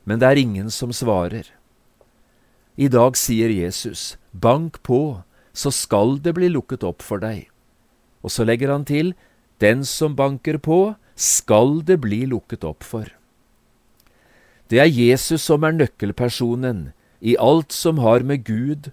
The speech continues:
og Guds liv å gjøre. Jesus kan både åpne og stenge dører. Og dette gjelder ikke bare alle andre,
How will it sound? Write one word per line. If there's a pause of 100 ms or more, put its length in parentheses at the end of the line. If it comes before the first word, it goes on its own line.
og
Guds
liv
å
gjøre. (800)
Jesus
kan
både
åpne (180)
og
stenge
dører. (760)
Og
dette
gjelder
ikke
bare
alle
andre,